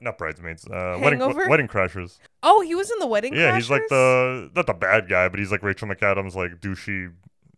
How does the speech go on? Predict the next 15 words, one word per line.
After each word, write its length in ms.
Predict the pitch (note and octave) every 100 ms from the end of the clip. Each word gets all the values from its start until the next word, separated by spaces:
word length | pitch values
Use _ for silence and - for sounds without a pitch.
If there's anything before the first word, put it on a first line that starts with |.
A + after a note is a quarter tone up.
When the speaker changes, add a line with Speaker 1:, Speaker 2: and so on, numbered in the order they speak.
| _
Speaker 1:
fiance 440 | - G#2+ F#2+ - F#2+
who, 60 |
who, 100 | F2+ F2
Speaker 2:
Oh. 800 | A#3+ E4 E4 D#4+ - B3+ A#3 D3+
Speaker 1:
who 200 | F#2+ F#2
gets 200 | G2 -
stolen 360 | A2 G2 F#2+
by 160 | F#2+ F#2+
Owen 260 | G2 G#2 G#2
Wilson. 380 | G#2+ G#2+ A2+ A2 A2 - -
Speaker 2:
Oh, 200 | A#3+ E4
I 120 | E4+
didn't 200 | D#4 E4
know 100 | D#4+
Speaker 1:
Yeah, 80 | D#4+